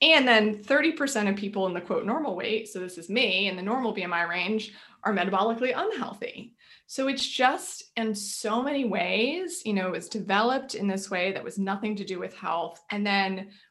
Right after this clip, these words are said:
we also now know, like, clearly that it's not a good indication of health status. Yet it's, like, tends to be the main number that doctors will be like, "Oh,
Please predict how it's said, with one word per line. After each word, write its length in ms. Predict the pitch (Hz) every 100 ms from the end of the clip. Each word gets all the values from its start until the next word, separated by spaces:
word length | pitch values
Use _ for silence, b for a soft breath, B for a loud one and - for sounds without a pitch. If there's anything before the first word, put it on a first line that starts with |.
| -
we 100 | 202
also 320 | - 233 240
now 220 | 214 185
know, 420 | 190 214 208 180 175
like, 260 | 185 -
clearly 680 | - - 302 370 381 269 185 180
that 140 | 185
it's 200 | 190 -
not 380 | 196 196 226 -
a 20 |
good 200 | 202 190
indication 920 | 156 175 - - 180 - - - - - -
of 380 | 180 160 - -
health 300 | - 233 -
status. 560 | - 220 151 - - - B B
Yet 360 | 214 214 180 - -
it's, 220 | 190 -
like, 240 | 170 147 -
tends 340 | - 175 170
to 60 | 202
be 100 | 185
the 80 | 185
main 280 | 180 175 165
number 640 | 165 190 151 156 214 202
that 200 | 180 -
doctors 440 | 185 208 - 190
will 80 | 180
be 120 | 190
like, 240 | 170 175 -
"Oh, 260 | 311 285